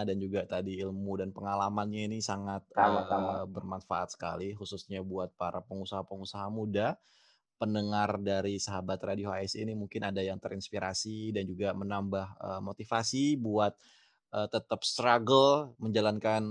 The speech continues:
Speaker 1: eh, usahanya dan juga bisa mendapatkan
Speaker 2: Hmm.
Speaker 1: inspirasi dari, eh, Chef Doni. Apalagi khususnya para sahabat Radio H S I yang menjalankan
Speaker 2: Amin.
Speaker 1: usahanya di dunia kuliner. Masya Allah, eh, sahabat, tidak terasa sudah sembilan puluh menit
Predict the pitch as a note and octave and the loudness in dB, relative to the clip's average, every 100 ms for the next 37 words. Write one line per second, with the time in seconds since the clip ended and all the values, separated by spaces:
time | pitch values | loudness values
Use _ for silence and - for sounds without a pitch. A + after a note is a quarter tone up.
0 | G#2+ F#2+ G2+ G2+ G#2 G2+ G#2 G2 G2+ A2+ | -4 -6 -6 -4 -2 0 0 0 0 0
1 | B2+ C3 C3+ G2+ G2 G2 G#2 G2 G#2 G2 | 0 0 0 -2 0 0 -2 -2 -2 -2
2 | F#2+ F#2+ A2+ A2+ G2+ - G#2 G2 - A2+ | -2 -2 0 0 -2 -2 -2 0 -2 -2
3 | G#2+ F#2+ G2 A#2 - - _ - F#2+ F#2 | -2 0 0 -4 -6 -20 _ -8 -6 -4
4 | - F#2 G2+ F#2 G2+ F2+ F2 F#2+ A#2 C3+ | -6 -6 -4 -2 -2 -4 -4 -4 -2 -4
5 | A#2 B2 C3 B2 G#2+ A2 A2 F#2+ G2+ - | -4 0 0 4 2 2 0 0 0 -2
6 | G2+ G2 G2 F2+ F#2+ A#2+ A2+ G#2 G2 F#2+ | -4 -2 -2 -4 -4 -4 -2 -2 0 -2
7 | G2 G#2+ D#3+ E3+ A#2 G#2+ G2+ G#2+ A#2 G#2 | 0 2 2 0 -6 -4 -2 -2 -2 -2
8 | F#2+ F#2+ F#2+ G#2+ A#2 A#2+ A#2 G2 F#2 F2+ | -4 -4 -4 -2 -2 -4 -6 -8 -6 -6
9 | F2+ F2+ - _ _ _ - _ - A#2 | -8 -12 -16 _ _ _ -20 _ -8 0
10 | B2 B2+ D#3+ F3+ B2 B2 B2+ B2 C3 B2+ | 6 8 8 8 8 8 8 8 6 8
11 | C#3 C#3+ B2+ A#2 A#2 A2+ C3+ B2+ G#2+ G2+ | 8 8 8 6 6 4 4 2 2 2
12 | F#2+ G#2 G2 G#2 G#2 B2+ C3 F3 F3 | 2 0 0 0 -2 0 2 4 2